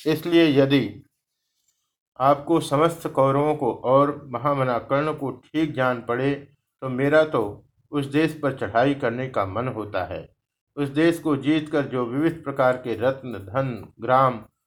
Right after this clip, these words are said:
और राष्ट्र हाथ लगेंगे, उन्हें हम आपस में बांट लेंगे।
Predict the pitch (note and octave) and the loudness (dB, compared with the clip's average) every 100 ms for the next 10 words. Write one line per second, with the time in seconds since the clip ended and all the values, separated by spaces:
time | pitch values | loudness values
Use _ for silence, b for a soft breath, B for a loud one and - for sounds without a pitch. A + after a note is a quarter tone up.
0 | _ C3+ C3+ A2+ C#3+ D#3 - B2 A#2+ C#3+ | _ 0 2 6 6 6 -2 -6 0 0
1 | C#3+ C3 B2 A2+ G2+ F2+ - _ _ C3+ | 0 -4 -4 -6 -8 -10 -14 _ _ -6
2 | D3 E3 D3 C#3+ - G#2+ C3+ C3 C3+ A2 | -2 0 0 -2 -2 -2 -2 -6 -6 -6
3 | F#2+ A#2 - G#2 F2+ F2 | -4 -6 -6 -10 -10 -12